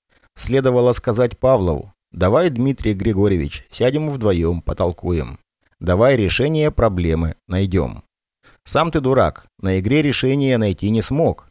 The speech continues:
Кончилась игра, но решение все равно искать надо. Твои войска — правый сосед войск моего Киевского округа. Черт с тобой, если тебя разобьют. Но если немцы нападут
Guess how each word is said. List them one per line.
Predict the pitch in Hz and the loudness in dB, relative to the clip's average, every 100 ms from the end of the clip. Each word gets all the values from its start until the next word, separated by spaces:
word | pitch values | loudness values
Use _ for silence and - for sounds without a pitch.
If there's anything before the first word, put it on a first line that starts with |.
| _ _ _ _ | _ _ _ _
Кончилась | - 156 - 135 95 113 | -4 -2 2 2 2 0
игра, | 101 95 - - _ _ | 0 0 -2 -10 _ _
но | 95 | -2
решение | 87 76 113 135 160 | 0 0 0 0 -2
все | 151 120 | -2 0
равно | 104 90 95 107 | 0 2 0 -2
искать | 98 - 85 82 | -6 -4 -4 -2
надо. | 110 123 92 - - _ _ _ _ _ _ | 0 0 0 -2 -8 _ _ _ _ _ _
Твои | 92 104 120 | 4 6 6
войска — | 98 90 - 101 107 120 _ _ | 4 2 2 2 2 0 _ _
правый | 131 139 165 | 4 4 4
сосед | 156 135 - 131 | 0 -4 0 -2
войск | 107 104 120 - | 0 2 2 0
моего | 113 107 98 95 | 0 2 2 0
Киевского | - 95 87 - 107 107 | 0 -2 -2 -4 -2 -2
округа. | 120 117 87 78 67 - _ _ _ _ | 0 0 0 -4 -8 -10 _ _ _ _
Черт | - 180 143 | 0 0 0
с | |
тобой, | - 151 165 151 | 0 2 2 2
если | 92 90 | 0 -4
тебя | - 107 98 | -2 2 2
разобьют. | 87 101 107 101 76 - _ _ | 2 0 0 -2 -4 -12 _ _
Но | 95 | -2
если | 101 120 107 | 0 0 0
немцы | 107 113 107 - | 0 0 0 -2
нападут | 87 82 95 101 - | -2 -2 0 0 -4